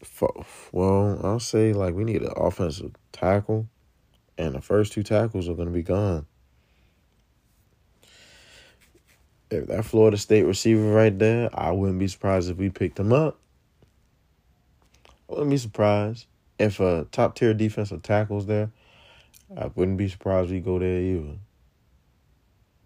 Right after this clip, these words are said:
I know in the later round we probably get a corner that nobody know about, but he's just a serviceable guy to be out there. 'Cause right now we're, we're lingering for a corner.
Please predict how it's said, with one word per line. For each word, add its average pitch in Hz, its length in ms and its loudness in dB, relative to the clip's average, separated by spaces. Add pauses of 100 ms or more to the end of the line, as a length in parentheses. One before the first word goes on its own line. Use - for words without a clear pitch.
(960)
I 95 120 4
know 104 140 4
in 95 80 4
the 90 60 2
later 95 240 4
round 90 260 -2
we 92 80 -2
probably 87 300 -4
get 82 140 -6
a 80 60 -10
corner 95 500 -2 (1900)
that 80 120 -4
nobody 85 300 0
know 95 180 2
about, 92 380 2 (800)
but 87 200 -2
he's 87 120 -4
just 90 200 -2
a 85 60 -8
serviceable 87 640 -4
guy 90 380 0
to 78 100 -10
be 92 260 -6
out 98 240 0
there. - 320 -6 (1080)
'Cause 87 300 -2
right 90 220 -2
now 95 300 0
we're, 90 320 0 (1300)
we're 90 200 -2
lingering 90 640 -2
for 87 220 -4
a 82 40 -6
corner. 92 460 -4